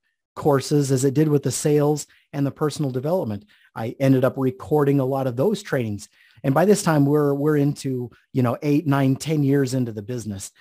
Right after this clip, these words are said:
And, uh, the same thing actually happened with marketing. Uh, clients would come to me and say, "Hey, our sales team is going very well, but we need a lot of help with marketing. What can you do for us by way of marketing?"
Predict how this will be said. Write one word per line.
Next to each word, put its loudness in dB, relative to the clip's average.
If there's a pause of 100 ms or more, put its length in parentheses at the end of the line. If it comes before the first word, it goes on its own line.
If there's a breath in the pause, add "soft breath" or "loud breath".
(280 soft breath)
And, 2
uh, 0
the 0
same 6
thing 2
actually -4
happened -2
with 4
marketing. -2 (380 loud breath)
Uh, -6
clients 2
would 2
come 4
to 0
me 4
and 4
say, 0
"Hey, 2
our 0
sales -2
team 2
is 0
going 0
very -2
well, -2
but -8
we -6
need -4
a -2
lot -4
of -8
help -10
with -10
marketing. -6 (200 loud breath)
What -2
can 2
you 8
do 6
for 2
us 0
by -4
way -2
of -4
marketing?" -4